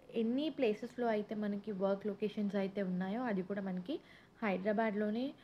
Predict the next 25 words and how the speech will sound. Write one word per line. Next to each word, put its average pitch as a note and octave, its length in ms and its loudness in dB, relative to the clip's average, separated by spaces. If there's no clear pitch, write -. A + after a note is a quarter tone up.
చాలా A#3 340 2
ప్లేసెస్‌లో A3+ 540 0
అయితే G3+ 220 -2
ఉంది. G3+ 260 0
So A#3 100 0
once B3 220 -2
candidate G#3+ 440 2
ఇంటర్వ్యూ B3 420 4
వెన్యూకి A3+ 420 4
అటెండ్ G#3 280 0
అయిన G#3+ 180 -2
తర్వాత G3+ 300 0
మనకి A3 300 -2
పోస్టింగ్ A#3 420 0
వచ్చేసి A3+ 400 -2
సెలెక్ట్ G3+ 400 2
అయితే G3+ 220 0
నియర్ A#3 280 6
బై A3 100 4
ఏ A3 60 4
ఉంటుంది G#3 440 0
అనే G3 200 0
పాయింట్ F#3 320 0
కూడా A#3 220 2
హైలైట్ F#3 280 0